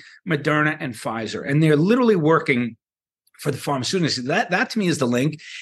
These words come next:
And they know how to create the stories, the messages, how to get them out there.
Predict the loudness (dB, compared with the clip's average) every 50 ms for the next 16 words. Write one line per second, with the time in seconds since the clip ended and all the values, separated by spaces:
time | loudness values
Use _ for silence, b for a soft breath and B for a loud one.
0 | B B 2 2 2 4 4 2 2 4 4 4 4 4 4 4 4 4 6 4
1 | 4 4 2 2 0 -2 -2 -4 -4 -2 0 2 2 4 4 2 0 0 0 0
2 | 0 2 2 2 2 0 0 0 0 2 2 2 0 0 -2 -4 -2 -2 0 0
3 | 0 0 0 0 -2 -4 -4 -6 -4 -4 -4 -4 -4 -4 -4 -2 0 0 0 -2